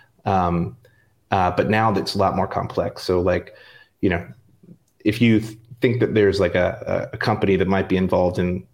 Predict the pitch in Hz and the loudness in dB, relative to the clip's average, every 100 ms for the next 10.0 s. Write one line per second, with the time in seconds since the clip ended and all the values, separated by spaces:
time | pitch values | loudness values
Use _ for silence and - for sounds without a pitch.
0 | - 95 82 - - 123 120 90 85 87 | -10 -6 -6 -10 -2 0 2 0 0 -2
1 | - 101 - 110 95 92 92 92 90 92 | 0 -4 0 -2 2 0 2 0 2 0
2 | 95 92 120 117 98 90 87 - 101 - | 0 0 4 4 4 0 -2 0 0 2
3 | 107 101 98 90 90 - - - _ - | 4 4 2 0 -2 -8 -14 -20 _ -20
4 | _ - 87 120 - 104 101 104 95 101 | _ -6 -4 -4 0 2 4 2 0 0
5 | 98 90 98 90 85 123 123 117 117 110 | 2 0 0 -2 2 2 4 2 2 2
6 | 101 95 117 - 113 107 110 - 107 92 | 2 2 0 2 0 2 -4 0 -2 2
7 | 127 120 107 92 92 - 110 98 95 107 | 2 4 4 4 0 0 2 2 0 -6
8 | - - - _ - 95 90 87 92 - | -10 -20 -20 _ -2 0 2 -2 -6 -8
9 | - 101 101 98 92 92 101 101 98 | 0 4 4 4 4 6 4 4 2